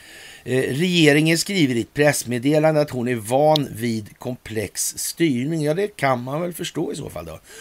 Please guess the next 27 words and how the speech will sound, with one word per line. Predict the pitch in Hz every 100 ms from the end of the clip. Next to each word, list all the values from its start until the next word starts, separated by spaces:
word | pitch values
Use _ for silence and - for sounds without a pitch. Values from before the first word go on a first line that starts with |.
| -
Och | 127
har | 165
god | 175 139 147 139 117
förståelse | - 160 - 151 165 202 196 175
för | 165 143 131 120 - - -
den | - 139 135
finansiella | 131 135 135 131 - 170 131 117 110 113
och | 107 -
politiska | 147 139 107 - 101 - 104
kontext | - 139 147 - 170 170 - - - - - _ - -
som | - 127
statliga | 120 - 147 127 - 104 143
<laughs> | 127
myndigheter | 147 143 117 101 110
verkar | 113 127 104 143
inom. | 135 101 - - -
Det | 143 190 185
är | 180
ingenting | 220 202 151 143 139
som | 131 135 123 127
i |
så | 139 135 120
fall | - 107 117
är |
förklenande | - 139 - 127 190 214 202 190
för | 165 117 104
hennes | 104 104 95 -